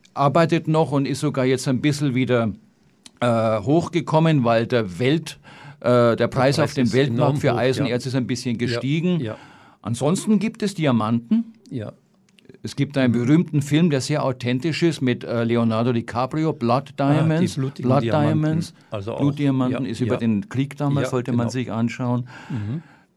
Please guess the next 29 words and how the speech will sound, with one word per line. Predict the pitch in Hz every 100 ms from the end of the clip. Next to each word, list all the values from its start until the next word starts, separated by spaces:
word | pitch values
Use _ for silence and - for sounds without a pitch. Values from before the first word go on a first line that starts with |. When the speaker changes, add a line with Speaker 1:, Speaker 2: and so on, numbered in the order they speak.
| _ _
Speaker 1:
Wenn | - 123
ich | 123
Diamanten | 143 127 127 160 160
sag, | 165 147
bleiben | 131 127 139
wir | 131
bei | 123 120
Edelsteinen, | 123 139 135 - 131 127 123
Diamanten | 120 113 113 110 92 113 117 117
und | 113 104 - 127 -
Gold. | 123 139 147 - _ _ _ _
Speaker 2:
Auch. | 110
Speaker 1:
Silber, | 120 - 135 135 123 143 143 147 -
Speaker 2:
Mhm. | 120
Speaker 1:
ja, | 120 123 139 143 - - -
ist | 113 131
dort | 120
massenhaft. | 110 107 120 127 123 123 - - - - - _
Dann | 123 123 123
kommen | 135 135
Speaker 2:
Aber | 123
Speaker 1:
wir | 131 127 117
Speaker 2:
alles | 127 127 - - -
in | 123 117
Form | 120 110 113 -
illegal | 135 139 139 135 175
oder | 139 127
durch | 104
Speaker 1:
Nein, | 123